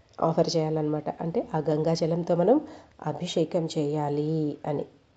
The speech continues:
"ఓం నమ శివాయ స్నానం సమర్పయామి" అంటూ మన మనస్సులో ఆ గంగా జలంతో అభిషేకం చేస్తున్నట్టు ఊహించుకోవాలి. ఎందుకంటే ఆ పరమశివుడు సదా అభిషేక ప్రియుడు కాబట్టి. ఇక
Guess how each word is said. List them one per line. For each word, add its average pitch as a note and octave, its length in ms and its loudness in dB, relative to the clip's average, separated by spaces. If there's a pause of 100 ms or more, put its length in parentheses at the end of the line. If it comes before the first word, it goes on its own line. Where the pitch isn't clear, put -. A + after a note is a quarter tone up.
(1040)
"ఓం F#3 380 6
నమ E3+ 220 4
శివాయ E3 840 0
స్నానం E3 540 0
సమర్పయామి" F3 1000 0
అంటూ G3 480 4 (360)
మన E3+ 120 0
మనస్సులో G3 640 4 (320)
ఆ D#3+ 180 0
గంగా D#3+ 240 0
జలంతో E3+ 420 -2
అభిషేకం E3+ 600 -2
చేస్తున్నట్టు E3+ 600 0 (140)
ఊహించుకోవాలి. E3+ 840 4 (460)
ఎందుకంటే F3 720 2 (280)
ఆ D#3 120 -2
పరమశివుడు G3+ 880 2 (260)
సదా F3+ 420 2 (180)
అభిషేక G3 580 -2
ప్రియుడు E3 420 2
కాబట్టి. D3+ 480 -2 (1040)
ఇక A3 500 6